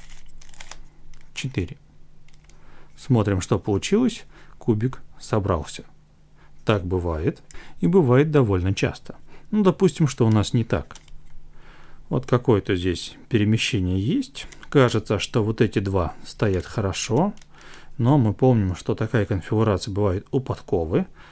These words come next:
а мы начинали не с подковы. Значит, мы места не найдём. Да? Два полукруглых,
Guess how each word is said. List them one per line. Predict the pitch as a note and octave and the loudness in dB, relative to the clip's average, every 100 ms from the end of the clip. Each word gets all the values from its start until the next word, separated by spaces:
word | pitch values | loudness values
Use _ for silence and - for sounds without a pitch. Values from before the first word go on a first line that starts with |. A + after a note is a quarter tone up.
| - | -14
а | - | -6
мы | F#2 C#3 | 0 2
начинали | F#3 - F3 E3+ E3+ - | 2 0 0 0 0 -2
не | - A#2 A2 F#2 | -2 2 2 0
с | |
подковы. | - B2 - - E2 E2+ - - - - - - - - - | -4 -6 -2 -2 -2 -6 -14 -18 -20 -20 -20 -18 -18 -18 -2
Значит, | - F#3+ - | 0 0 -2
мы | C3 B2+ | 2 4
места | G#2+ A#2 C3 C3 - - | 4 2 2 0 -2 -6
не | F#3 A2 A2 | -2 2 4
найдём. | G#2+ G#2+ G#2 E2+ - - - - - - - | 4 2 2 0 -4 -14 -18 -20 -20 -20 -10
Да? | A#2+ C3+ - | -6 -6 -6
Два | - G2+ G2+ | -6 0 -2
полукруглых, | - G2 F#2+ A2 D3+ E3+ - | 0 -2 0 -2 0 0 -4